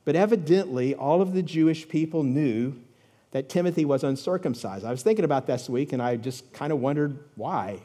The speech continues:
or how. Why would you know that? But evidently, everybody knows. Some things the Bible doesn't explain to us.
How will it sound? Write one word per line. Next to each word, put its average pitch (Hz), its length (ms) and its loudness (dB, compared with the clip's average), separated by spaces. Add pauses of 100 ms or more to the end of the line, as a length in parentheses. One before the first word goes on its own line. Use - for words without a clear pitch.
or 113 160 -8
how. 117 340 -4
Why 110 180 -4
would 147 320 -2
you 147 240 2
know 160 240 0
that? 117 380 -4
But 147 220 2 (480)
evidently, 185 840 4
everybody 175 480 6
knows. 170 440 2
Some 151 200 2
things 170 220 2
the 165 60 0
Bible 156 220 4
doesn't 147 240 2
explain 113 460 -4
to 101 160 -8
us. - 260 -16